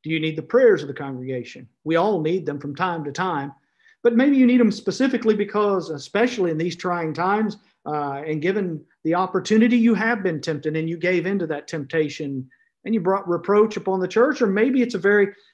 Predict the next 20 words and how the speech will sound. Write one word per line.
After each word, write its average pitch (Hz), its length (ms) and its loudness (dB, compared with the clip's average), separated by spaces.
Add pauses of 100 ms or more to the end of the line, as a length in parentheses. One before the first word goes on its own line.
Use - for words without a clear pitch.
(120)
uh, - 240 -8
it's 196 140 -6
something 233 300 4
you 214 100 2
haven't 277 420 -2
necessarily 202 880 2
brought 160 420 -2
reproach 165 500 -2
upon 156 300 -4
the 147 80 -6
church, 185 380 -2
but 202 180 -2
you 214 120 2
need 220 340 2
the 190 80 0
help. 180 420 -6 (380)
You 190 140 0
need 220 420 4 (320)
the 185 260 -2 (460)
prayers 233 1000 -4